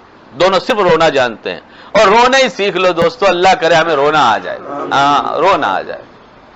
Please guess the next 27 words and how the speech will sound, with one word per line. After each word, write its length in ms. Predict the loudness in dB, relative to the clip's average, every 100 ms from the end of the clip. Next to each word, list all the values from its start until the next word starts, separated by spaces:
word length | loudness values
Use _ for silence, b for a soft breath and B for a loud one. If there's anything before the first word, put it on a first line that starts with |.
| B B -6
जिसे 280 | -2 2 2
रोना 380 | 2 4 2
मिल 180 | 2 0
गया 220 | 2 2
दुनिया 400 | 2 0 0 0
में, 100 | 2
अल्लाह 320 | 0 2 2 2
के 120 | 0
सामने, 400 | 0 0 0 0
मखलूक 420 | 0 0 -2 -2
के 80 | 0
सामने 280 | 0 2 0
रोने 260 | 2 0
से 180 | -2 -6 B B
अल्लाह 200 | -2 2
हिफाजत 420 | 0 2 0 0 -4
फरमाए। 280 | -6 -4 -8 -10
जिसे 440 | -12 -4 0 2
रोना 360 | 2 2 2 2
मिल 180 | 0 0
गया 200 | 2 2
उसे 180 | 0 -2
तो 100 | -2
सब 220 | -2 -4
मिल 200 | -8 -10
गया। 480 | -10 -14 -18 -10 -8
हाँ, 280 | -6 -10